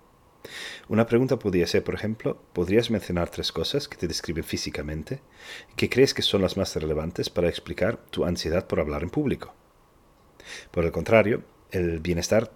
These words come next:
también puede centrarse más espe-, específicamente en lograr un crecimiento personal, lo contrario de resolver problemas. Esto incluye, no sé,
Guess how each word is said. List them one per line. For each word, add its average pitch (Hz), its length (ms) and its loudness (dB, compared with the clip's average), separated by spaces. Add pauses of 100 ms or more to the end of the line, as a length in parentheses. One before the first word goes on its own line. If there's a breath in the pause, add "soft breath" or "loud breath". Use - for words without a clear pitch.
(140)
también 104 300 0
puede 110 180 4
centrarse 92 480 0
más 87 180 0
espe-, - 460 -8
específicamente 87 920 -4 (340 loud breath)
en 92 160 2
lograr 87 440 2
un 104 100 0
crecimiento 87 560 0
personal, 110 520 0 (640 loud breath)
lo 82 120 -2
contrario 98 440 4
de 76 80 -2
resolver 78 380 -4
problemas. 67 520 -10 (140)
Esto 80 220 -8
incluye, 85 420 0 (560 loud breath)
no - 80 -10
sé, - 200 -4